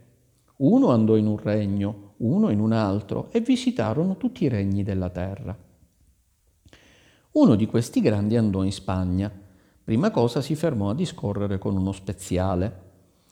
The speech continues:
Da una parola all'altra fecero amicizia. "Ma donde ci viene la benvenuta di Vossignoria?",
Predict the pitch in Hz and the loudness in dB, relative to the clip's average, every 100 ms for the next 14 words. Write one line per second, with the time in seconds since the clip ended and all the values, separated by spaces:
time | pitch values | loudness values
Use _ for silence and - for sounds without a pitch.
0 | _ _ 101 98 98 85 110 107 165 226 | _ _ -4 -2 0 2 4 6 4 4
1 | 110 98 - 127 - 90 104 95 92 90 | 2 0 -2 -4 -4 -4 -4 -2 -2 -4
2 | 92 87 - 95 - - _ _ _ _ | -8 -10 -12 -12 -12 -18 _ _ _ _
3 | _ _ - 165 226 330 339 320 - 294 | _ _ 2 8 10 10 6 2 4 6
4 | 285 254 123 110 113 123 123 127 143 156 | 8 6 6 4 4 4 6 6 6 6
5 | 143 143 139 135 - 143 143 139 113 92 | 6 6 4 2 2 4 6 6 6 4